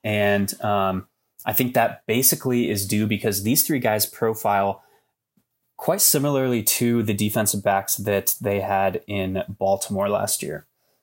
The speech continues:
Uh, so it'll be interesting to see how this defense kind of shapes up here. Um, again, coming from Baltimore, I expect some heavy blitz rates, uh, and looking to generate that pressure, uh,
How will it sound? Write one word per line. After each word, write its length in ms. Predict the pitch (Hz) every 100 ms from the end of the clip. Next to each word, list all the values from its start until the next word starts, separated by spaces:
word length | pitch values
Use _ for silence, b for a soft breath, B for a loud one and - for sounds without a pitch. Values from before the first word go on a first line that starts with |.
| _ _
Uh, 220 | 104 95
so 160 | 92 117
it'll 100 | 123
be 120 | 151
interesting 360 | 135 - - 120
to 60 |
see 280 | 107 - 104
how 180 | 98 95
this 240 | 98 -
defense 440 | - 98 101 92 -
kind 220 | - 98
of 160 | 92
shapes 400 | - - 92 -
up 160 | - -
here. 200 | - - - _ _ _ _ _ _ _ _ _ - -
Um, 560 | - 104 101 98 98 110
again, 300 | 120 123 135
coming 240 | 135 123
from 160 | 117 113
Baltimore, 400 | 107 113 123 120
I 20 |
expect 380 | 104 - 110 -
some 340 | 98 92 95 -
heavy 320 | - 120 110
blitz 420 | 95 98 110 -
rates, 420 | 131 156 - - B B B B -
uh, 560 | 104 98 95 95 95 - -
and 600 | 101 101 98 98 95 95 - - _ _
looking 360 | 117 113 117 104
to 400 | - 104 101 98
generate 340 | 101 98 95
that 220 | 101 92
pressure, 600 | - 98 - 98 92 92 -
uh, 380 | 101 92 92